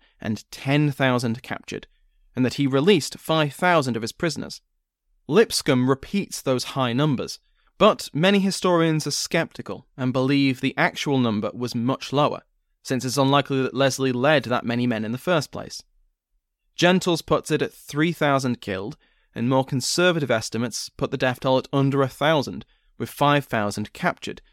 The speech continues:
and the rest scattering. Many of those captured were taken south and held in Durham Cathedral, where, in twenty thirteen, a mass grave was found. They had survived Dunbar,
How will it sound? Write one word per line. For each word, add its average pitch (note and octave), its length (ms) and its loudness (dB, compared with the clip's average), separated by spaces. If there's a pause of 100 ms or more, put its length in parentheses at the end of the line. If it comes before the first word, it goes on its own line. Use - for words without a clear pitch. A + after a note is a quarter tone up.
(160)
and A#2+ 160 0
the B2+ 80 0
rest G2+ 400 -4
scattering. - 640 -2 (1120)
Many G3 280 6
of F#3+ 100 4
those F3+ 180 4
captured C3+ 420 -2
were C#3 80 2
taken A2+ 400 -6
south A2 500 -6 (300)
and - 140 -6
held D3 400 2
in D3 120 4
Durham A#2+ 320 2
Cathedral, B2+ 640 -4
where, B2+ 480 -2
in A#2+ 220 -2
twenty A2+ 320 -6
thirteen, B2 680 -2 (280)
a - 80 -2
mass C#3+ 320 2
grave C#3 420 2
was A2 160 -6
found. F2+ 360 -8 (800)
They D3 80 4
had D3 140 4
survived E3 500 2
Dunbar, C3+ 480 0